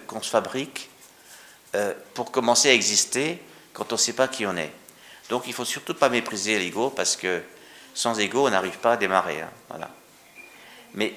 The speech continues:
mais l'e-, l'ego, c'est une prothèse. C'est une prothèse. L'ego, c'est pas moi. En grec,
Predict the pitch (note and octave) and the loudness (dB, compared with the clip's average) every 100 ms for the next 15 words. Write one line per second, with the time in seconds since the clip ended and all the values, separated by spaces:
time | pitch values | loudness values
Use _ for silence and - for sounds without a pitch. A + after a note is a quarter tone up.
0 | - A2 G#2+ - B2 B2 A#2 B2+ B2 F3 | -2 -2 0 0 0 0 0 2 4 4
1 | F#3+ - - G#2+ - B2 E3 D3 G#2 - | 4 0 -4 -4 -2 0 4 2 0 -8
2 | - - - - - - - - - A3 | -14 -20 -20 -20 -20 -20 -20 -20 -20 -20
3 | A3 A3 - - - - - - - - | -20 -20 -20 -20 -20 -20 -20 -20 -20 -20
4 | - - - A2 G#2 C#3+ C#3+ C3 G2 - | -16 -14 -10 -10 -4 -4 2 2 0 -6
5 | - - - _ _ _ - - - - | -18 -20 -20 _ _ _ -20 -20 -20 -16
6 | - A2+ A#2+ E3+ - - C3+ C#3 A2+ G2+ | -2 -2 0 0 0 6 6 6 2 0
7 | - - - - - - - - - - | -4 -20 -20 -20 -20 -20 -20 -20 -20 -20
8 | - - - - - F2+ A#2 | -20 -20 -20 -20 -18 -2 0